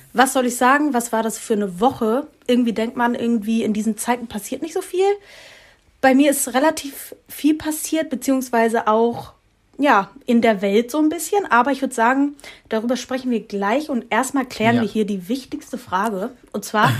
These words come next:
Speaker 2: <laughs>
Speaker 1: was wird heute in Mannheim geschlürft?
Speaker 2: In Mannheim wird heute ein Lillet geschlürft. Und ich nehm
Speaker 1: Oh,
Speaker 2: gleich mal einen
Speaker 1: lecker.
Speaker 2: Schluck.
Speaker 1: Oh Gott, der sieht so lecker aus. Schade, dass ihr das nicht sehen könnt.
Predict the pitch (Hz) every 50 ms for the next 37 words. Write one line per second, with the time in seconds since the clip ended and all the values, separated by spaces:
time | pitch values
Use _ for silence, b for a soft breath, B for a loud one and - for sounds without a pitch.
0 | - - - - - - 160 190 262 - - - - 311 302 - - 254 247 269
1 | 269 - - - 214 214 208 233 277 330 294 254 247 254 269 254 269 - - -
2 | 240 208 190 - - - - - - _ _ _ _ _ _ _ _ - - _
3 | 120 113 110 113 123 160 160 131 113 113 113 117 107 113 107 - - 120 117 113
4 | - 135 120 117 113 113 110 110 107 113 117 113 120 135 170 190 120 113 104 -
5 | - 104 101 98 104 120 - - - 131 113 120 - - 311 330 339 330 339 359
6 | 370 - - - 302 302 285 285 294 - 110 254 - 262 - - - - _ _
7 | - - - - 285 311 311 302 - - 339 349 349 311 294 240 254 240 247 247
8 | 233 233 226 226 240 240 - - 220 233 269 269 - - - - - 262 240 233
9 | 214 214 196 214 208 233 208 214 214 - 226 220 - 220 214 202 208 202 226 214
10 | 208 226 - - -